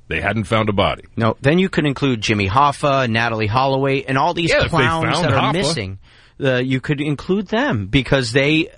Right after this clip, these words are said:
Speaker 2: I, and it's clear that they've died b-, pre this date. I, I mean, I, I think it's ridiculous, and I'm under protest.
Speaker 1: How do you know Natalie, Natalie Holloway's dead?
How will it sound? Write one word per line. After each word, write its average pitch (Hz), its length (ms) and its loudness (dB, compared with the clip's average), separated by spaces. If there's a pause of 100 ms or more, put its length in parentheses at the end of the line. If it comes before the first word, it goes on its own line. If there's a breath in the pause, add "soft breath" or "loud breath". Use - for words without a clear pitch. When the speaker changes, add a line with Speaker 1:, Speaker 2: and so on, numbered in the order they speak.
(140)
Speaker 2:
I, 160 120 0
and 160 280 -2
it's - 160 -6
clear 254 300 0
that 147 140 -2
they've 156 200 2 (140)
died 151 420 2
b-, 156 80 -2 (120)
pre 180 560 0 (320 soft breath)
this 170 260 2
date. 196 420 0
I, 156 220 2
I 156 60 2
mean, 160 260 0 (100)
I, 151 200 4
I 147 120 4
think 151 160 0
it's 135 120 -2
ridiculous, 123 520 0
and 120 80 0
I'm 123 140 4
under 113 180 2
protest. 85 300 0
Speaker 1:
How 87 80 2
do 90 100 2
you 92 60 2
know 92 140 2
Natalie, 85 460 0
Natalie 82 360 0
Holloway's 80 460 0
dead? - 200 -10